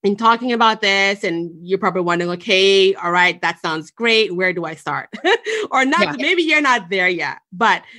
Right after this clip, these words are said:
Speaker 1: we will say that the reason why Megan and I decided to record another episode together is, like I said earlier, we've been getting some questions,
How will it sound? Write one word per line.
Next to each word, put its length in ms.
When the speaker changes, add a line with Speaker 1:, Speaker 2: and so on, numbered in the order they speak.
Speaker 1:
we 140
will 260
say 280
that 160
the 100
reason 380
why 400
Megan 340
and 80
I 120
decided 580
to 300
record 480
another 280
episode 480
together 640
is, 280
like 200
I 80
said 180
earlier, 480
we've 320
been 260
getting 380
some 200
questions, 760